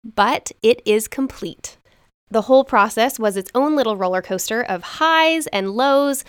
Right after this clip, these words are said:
the lows being where I discovered that some of my video files were corrupt after I had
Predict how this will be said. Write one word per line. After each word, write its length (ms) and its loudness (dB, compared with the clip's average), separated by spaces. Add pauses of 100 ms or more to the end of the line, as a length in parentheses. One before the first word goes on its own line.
(180)
the 100 0
lows 320 4
being 340 0
where 260 -2
I 140 -2
discovered 520 -6
that 200 -6
some 220 -6
of 120 -8
my 140 -8
video 300 2
files 420 0
were 160 -2
corrupt 600 -2
after 360 -6
I 120 0
had 320 -8